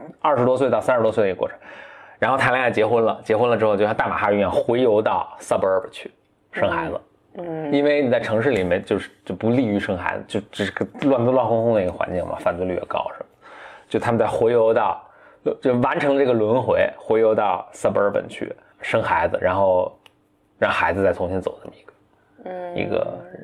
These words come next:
Speaker 1: 一个人生的规律。
Speaker 2: 嗯。
Speaker 1: 所以，所以美国的，美国人的生活也像大马哈鱼一样，这么走这么一个轮回。
Speaker 2: 是。
Speaker 1: 嗯。所以开心的那个，就那么十来年，就像大马哈鱼在大海里面，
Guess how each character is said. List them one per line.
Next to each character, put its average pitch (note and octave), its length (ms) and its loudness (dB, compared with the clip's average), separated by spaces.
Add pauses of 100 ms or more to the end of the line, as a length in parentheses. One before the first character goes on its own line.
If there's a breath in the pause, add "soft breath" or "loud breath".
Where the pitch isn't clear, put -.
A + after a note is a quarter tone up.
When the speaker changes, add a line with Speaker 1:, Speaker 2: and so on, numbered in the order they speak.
(140)
Speaker 1:
一 G2+ 100 -12
个 F#2+ 80 -6
人 F2 160 -6
生 F#2 140 -6
的 F2+ 80 -6
规 F#2 160 -2
律。 F2+ 80 -6
Speaker 2:
嗯。 - 20 -4
Speaker 1:
所 A2+ 100 0
以， C3 220 0
所 B2+ 140 0
以 - 20 0
美 A2+ 180 0
国 G#2+ 140 2
的， A2 100 2 (680 loud breath)
美 A2 160 0
国 A#2 160 2
人 A2 260 2
的 B2+ 120 2
生 G2+ 200 -2
活 F#2+ 140 2
也 F2+ 80 2
像 F#2 180 0 (220)
大 G#2 80 -2
马 F2+ 100 -2
哈 F#2 160 -2
鱼 F#2 140 0
一 F#2+ 60 -6
样， - 180 -2
这 - 80 -10
么 F#2+ 100 -4 (140)
走 F2+ 180 -4
这 F#2+ 80 -4
么 F#2 80 -4
一 F#2+ 40 -6
个 G2 80 -6
轮 G2+ 260 -4
回。 - 140 -8 (120)
Speaker 2:
是。 - 380 -14
Speaker 1:
嗯。 E2+ 260 -6 (1300 loud breath)
所 A#2+ 140 0
以 A#2+ 80 0
开 E3 260 0
心 C#3+ 240 2
的 B2 200 2
那 A2+ 200 0
个， G2+ 280 2
就 A#2+ 120 -2
那 A#2 120 0
么 G2 360 2
十 - 140 -2
来 G#2 100 2
年， G2 240 0
就 G#2+ 140 0
像 G#2 80 0
大 A2 100 -4
马 G2 140 -2
哈 G#2 140 2
鱼 G#2+ 120 4
在 G#2 200 0
大 G#2+ 180 -2
海 F#2+ 240 0
里 G#2+ 140 0
面， F2 260 -4